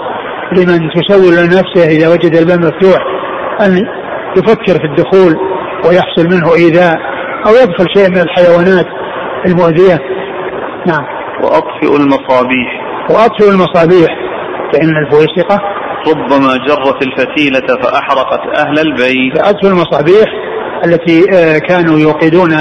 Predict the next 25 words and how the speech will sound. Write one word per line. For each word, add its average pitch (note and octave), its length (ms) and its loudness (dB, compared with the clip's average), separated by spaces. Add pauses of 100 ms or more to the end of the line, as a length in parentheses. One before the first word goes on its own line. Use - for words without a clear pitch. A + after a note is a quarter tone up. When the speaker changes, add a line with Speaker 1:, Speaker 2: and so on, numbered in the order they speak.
(180)
Speaker 1:
يوقدونها، F3+ 720 0 (480)
ويكون، E3+ 600 2
آه، E3 460 0 (340)
آه، D#3+ 500 2
إذا E3+ 260 2
ناموا E3+ 320 4
والمصباح D#3 880 2
ما-، C#3+ 500 -2 (1040)
آه، D#3 460 0 (380)
آه، E3+ 520 0 (360)
يعني D#3+ 300 2
غير E3+ 180 4
مطفى، E3+ 420 0 (580)
فقد F#3 200 0
تأتي F#3 300 2
الفويسقة F3 560 2
وهي D#3+ 200 4
الفارة D#3 400 2 (520)
في F3+ 60 2
الليل E3+ 280 4 (100)
فتجر E3 640 4 (600)
ال-، E3 200 4
ال-، F3 440 2
ال-، E3+ 180 0
المصباح E3+ 520 0